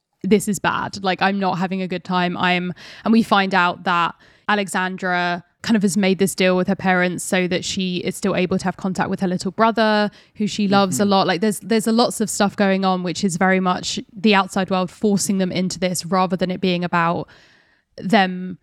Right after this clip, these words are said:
Speaker 1: being wrong in and of themselves, which I think was a nice
Speaker 2: Mm-hmm.
Speaker 1: distinction for us to have as an audience, 'cause obviously it's true.
Speaker 2: Speaking of Alexandra, she sneaks out of the girls' dorm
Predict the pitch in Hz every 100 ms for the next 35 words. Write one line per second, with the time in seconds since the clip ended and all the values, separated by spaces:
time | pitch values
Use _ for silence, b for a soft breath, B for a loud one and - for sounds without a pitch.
0 | _ 254 226 214 202 190 190 - 196 180
1 | 180 190 180 185 - 180 214 202 208 196
2 | 196 185 185 185 - 196 - 185 - 190
3 | 180 170 - 170 180 175 170 180 170 180
4 | 240 - 262 277 - 254 247 247 - -
5 | - 269 196 196 - - 185 185 214 202
6 | 170 127 127 120 120 123 120 120 - 127
7 | - 147 156 156 147 143 b b b b
8 | - 170 170 - 143 135 131 - 127 120
9 | 120 117 123 117 113 110 120 113 113 113